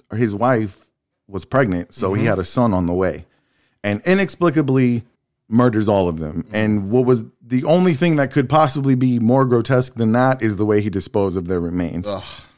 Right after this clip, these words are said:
Speaker 1: So
Speaker 2: That's what got, that,
Speaker 1: yeah,
Speaker 2: ugh.
Speaker 1: without getting too heavy into it,
Speaker 2: Yeah.
Speaker 1: I was like, "Okay,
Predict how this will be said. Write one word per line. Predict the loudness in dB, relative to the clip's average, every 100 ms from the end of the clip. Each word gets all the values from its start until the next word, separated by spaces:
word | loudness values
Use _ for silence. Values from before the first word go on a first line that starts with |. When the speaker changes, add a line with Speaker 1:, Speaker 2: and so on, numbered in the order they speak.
| _ -12
Speaker 1:
So | 0 4 6 4 2 -4 -12
Speaker 2:
That's | -12 -10
what | -8
got, | -8 -8 -20 -16
that, | -6 0
Speaker 1:
yeah, | 0
Speaker 2:
ugh. | 0 -4 0
Speaker 1:
without | 2 4 2 4
getting | 2 4 2
too | 0 0
heavy | 2 2 4
into | 2 2 0 0
it, |
Speaker 2:
Yeah. | -2 -6 0
Speaker 1:
I | 4
was | 4 4
like, | 2
"Okay, | 2 2 2 0 -2